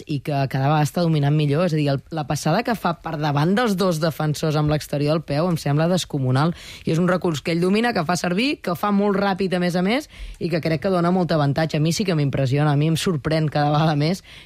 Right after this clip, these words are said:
que, que, que ho faci, però si ho fa és perquè ho té també molt interioritzat.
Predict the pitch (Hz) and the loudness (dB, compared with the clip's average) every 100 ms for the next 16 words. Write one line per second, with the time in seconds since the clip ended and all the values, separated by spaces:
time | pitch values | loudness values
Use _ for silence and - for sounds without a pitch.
0 | - - 156 147 139 135 131 - - - | -10 -2 0 2 2 2 0 -4 -12 -6
1 | 151 - 156 143 156 180 175 147 - 123 | -6 -4 -2 0 0 0 0 -2 -2 -4
2 | - 165 131 240 466 - - - 165 - | -2 -2 0 -2 -2 -8 -20 -6 -6 -2
3 | 190 190 156 185 190 180 175 180 170 180 | -2 -2 -2 -2 0 2 2 2 2 0
4 | 165 151 139 135 127 143 | 0 0 0 0 0 -2